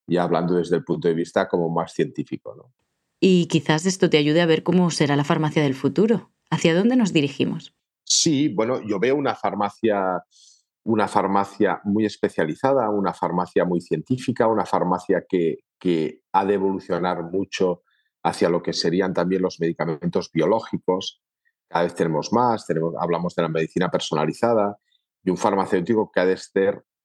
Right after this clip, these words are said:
Speaker 1: ha, ha de estar reciclado constantemente en un, en un entorno de fármacos muy complejos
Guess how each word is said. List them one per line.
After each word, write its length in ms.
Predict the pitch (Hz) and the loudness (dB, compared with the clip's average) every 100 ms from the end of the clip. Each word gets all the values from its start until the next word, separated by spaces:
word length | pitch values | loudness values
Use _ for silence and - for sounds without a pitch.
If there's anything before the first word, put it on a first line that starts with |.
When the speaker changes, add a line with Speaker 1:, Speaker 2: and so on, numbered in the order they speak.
| - | -4
Speaker 1:
ha, 240 | 95 92 - | -2 0 -2
ha 100 | 95 | -2
de 80 | 90 | -2
estar 360 | - - 101 | -2 -4 -2
reciclado 680 | 98 95 - 85 92 90 104 | -2 -4 -4 -6 -2 0 0
constantemente 1040 | 95 82 - 90 87 85 80 80 73 71 _ _ _ _ _ - | -2 -4 -4 -4 0 -2 0 -2 -2 -6 _ _ _ _ _ -2
en 200 | 95 87 | 0 2
un, 640 | 95 98 98 98 95 92 - | 2 2 2 2 2 0 0
en 140 | 95 | 0
un 120 | 98 | 2
entorno 580 | 101 98 - 113 101 87 | 2 0 2 0 2 0
de 120 | 82 | 0
fármacos 560 | 80 98 95 90 - 82 | 0 0 0 -2 -4 -6
muy 140 | 90 95 | -4 -4
complejos 880 | 104 98 120 117 - 139 147 - | -2 0 -2 -2 -2 -4 -6 -20